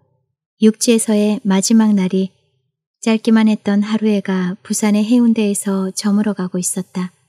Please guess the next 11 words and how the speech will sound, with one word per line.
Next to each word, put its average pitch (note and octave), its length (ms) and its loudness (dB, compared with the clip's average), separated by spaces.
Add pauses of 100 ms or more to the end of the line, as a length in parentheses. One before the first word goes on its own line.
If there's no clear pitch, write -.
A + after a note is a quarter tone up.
(920)
형우는 G#3+ 500 2
조그만 A3 480 0
성희의 A3+ 420 0
어깨를 G#3 460 -2
감싸 G#3 400 -2
안은 F#3 240 -2
채 F#3+ 280 -4 (480)
저녁 A3 380 4
노을이 G#3+ 500 2
붉게 A3 360 0
물든 G3+ 480 0